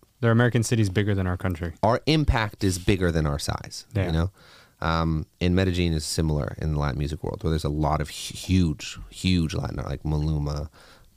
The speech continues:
Speaker 1: Yeah.
Speaker 2: Balvin,
Speaker 1: Yeah.
Speaker 2: Camilo, Karol G,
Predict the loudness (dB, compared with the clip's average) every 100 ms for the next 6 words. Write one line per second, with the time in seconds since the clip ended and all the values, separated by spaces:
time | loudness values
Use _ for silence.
0 | -4 0 0 0 -2 -2 -2 -6 -6 -8
1 | -6 -4 -2 -2 -4 -6 -6 -8 -8 -2
2 | -2 0 -4 -6 -8